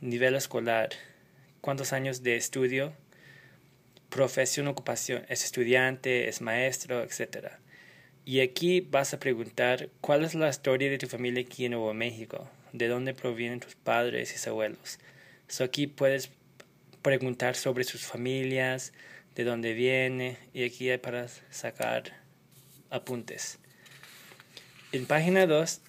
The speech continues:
eso se llama dominios. We read a little bit about domains and some other readings. So, dominios son, como ven, son lugares. So, tenemos la casa, trabajo, la escuela, compra de comida, grocery stores,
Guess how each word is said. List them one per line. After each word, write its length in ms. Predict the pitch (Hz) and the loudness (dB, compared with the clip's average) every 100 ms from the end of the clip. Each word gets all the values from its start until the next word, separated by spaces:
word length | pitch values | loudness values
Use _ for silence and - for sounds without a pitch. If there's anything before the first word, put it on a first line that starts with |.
| - | -2
eso 220 | 147 143 156 | 0 2 0
se 120 | 156 | 0
llama 180 | 156 143 | 0 0
dominios. 800 | 120 123 127 135 131 120 117 127 | 4 6 6 0 -2 -4 -4 -2
We 80 | |
read 180 | 127 135 | 2 2
a 40 | 131 | 2
little 240 | 131 131 | 0 -2
bit 120 | 135 | -2
about 220 | 131 127 117 - - | 0 -2 -6 -14 -4
domains 460 | 131 123 123 123 | -2 0 -2 -2
and 40 | 127 | -6
some 160 | 135 | -6
other 140 | 120 117 | -6 -4
readings. 460 | 120 120 117 - - - - - | -6 -6 -10 -14 -18 -20 -20 -18
So, 180 | - 131 | -6 -2
dominios 460 | 127 135 143 160 165 | 0 2 2 0 -2
son, 340 | 156 147 156 | -2 -4 -4
como 220 | - 135 | -6 -10
ven, 320 | 123 135 139 135 | -6 -6 -6 -6
son 240 | 139 139 | -6 -2
lugares. 600 | 135 123 120 - 123 - | -2 0 -2 -2 -10 -14
So, 160 | - 135 | -10 -8
tenemos 360 | 123 127 120 - | -6 -6 -6 -6
la 200 | 117 120 | -8 -4
casa, 420 | 135 143 143 131 | -4 -2 -6 -4
trabajo, 340 | 117 123 131 | -2 -2 -2
la 100 | 127 | -6
escuela, 560 | 117 - 127 131 135 135 | -6 -4 -4 -2 -4 -6
compra 340 | - 131 127 123 | -8 -8 -6 -6
de 120 | 120 | -6
comida, 460 | 117 117 123 131 | -8 -8 -8 -6
grocery 340 | 123 127 123 135 | -4 -6 -6 -8
stores, 460 | - 151 156 - | -6 -6 -6 -10